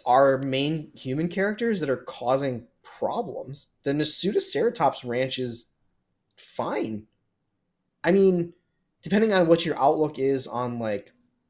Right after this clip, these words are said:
veal and eating animals and stuff, like, I, I'm not really a fan of veal. I think that is super cruel.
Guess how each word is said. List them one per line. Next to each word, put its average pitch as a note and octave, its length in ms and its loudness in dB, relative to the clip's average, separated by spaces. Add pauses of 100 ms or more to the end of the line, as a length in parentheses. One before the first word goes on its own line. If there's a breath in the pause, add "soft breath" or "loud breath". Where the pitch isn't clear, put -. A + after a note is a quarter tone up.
(1080)
veal C#3 800 2
and A2+ 480 -2 (220)
eating C3 480 -4
animals A#2 500 -4
and A2 180 -12
stuff, A2 460 -6
like, A#2 460 -4 (640)
I, B2+ 280 -2
I'm C#3 120 -2
not C3 160 0
really C3 220 0
a A2 60 -2
fan A#2+ 320 -4
of G2+ 120 -8
veal. A2+ 440 -2
I G#2 100 0
think A2+ 200 -10
that F#2 320 -4
is G2+ 340 -10 (1040)
super A2+ 480 -6
cruel. D3 720 0